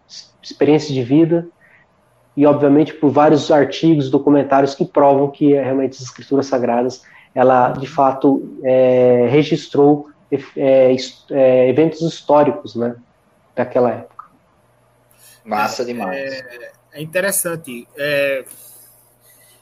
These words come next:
Speaker 3: Eu, eu vejo assim, a Bíblia, eu acredito que a Bíblia não é uma ficção, apesar de, às vezes, ela se utiliza de ficção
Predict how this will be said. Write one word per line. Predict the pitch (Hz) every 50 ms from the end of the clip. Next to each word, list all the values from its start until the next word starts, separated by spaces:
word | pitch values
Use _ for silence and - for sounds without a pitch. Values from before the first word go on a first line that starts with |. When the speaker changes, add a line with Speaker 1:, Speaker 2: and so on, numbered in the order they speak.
| _ _ _ _ -
Speaker 3:
Eu, | 180 196 220 208 220
eu | 160 180 180
vejo | 156 180 190 190 208
assim, | 196 190 - - 151 143 135 120 117 107 _ _ -
a | 143 147
Bíblia, | 139 139 151 170 160 170 160 147 135
eu | 139 156
acredito | 165 160 170 170 156 139 143 160 156 185 165
que | 165
a | 151
Bíblia | 147 143 139 139 139
não | 139 151 156 147 139
é | 135
uma | 143 143 139
ficção, | - - 156 - - - 139 147 175
apesar | 180 - 180 180 170 190 190
de, | 190 233 254
às | 285 277 277 277 - -
vezes, | 233 240 247
ela | 262 269 277 294
se | - - 349
utiliza | 302 - 311 247 233 226 226 226
de | 208 233
ficção | - 247 240 - - - 220 170 139 120